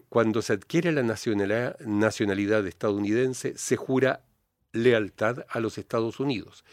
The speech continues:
Eso impide gobernar Colombia, ya que las exigencias de la Casa Blanca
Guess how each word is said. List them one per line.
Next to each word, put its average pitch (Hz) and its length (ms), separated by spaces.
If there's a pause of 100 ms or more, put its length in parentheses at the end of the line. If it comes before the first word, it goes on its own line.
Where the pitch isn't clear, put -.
(420)
Eso 120 220
impide 101 540
gobernar 98 640
Colombia, 107 580 (280)
ya 104 200
que 127 160
las 107 160
exigencias 117 720
de 101 100
la 95 80
Casa 104 300
Blanca 113 500